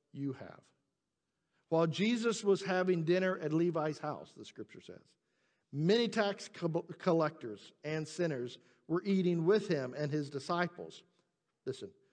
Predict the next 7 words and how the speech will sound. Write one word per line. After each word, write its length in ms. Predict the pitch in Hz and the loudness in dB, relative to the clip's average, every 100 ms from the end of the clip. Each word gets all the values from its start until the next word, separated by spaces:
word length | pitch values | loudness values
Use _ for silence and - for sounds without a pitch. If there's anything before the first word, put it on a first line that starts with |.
| _ _ _ | _ _ _
"For 180 | - 147 | -2 -2
there 320 | 131 165 180 | 0 0 2
were 220 | 180 175 165 | 2 0 0
many 720 | 151 156 180 170 123 113 101 _ _ _ _ _ _ - | -2 -2 -2 -2 -4 -8 -16 _ _ _ _ _ _ -14
who 120 | 131 - _ - | -14 -14 _ -8
followed 680 | 147 135 117 85 76 - _ _ _ _ _ _ _ | -4 -4 -4 -8 -16 -20 _ _ _ _ _ _ _
him." 200 | 92 67 | -20 -20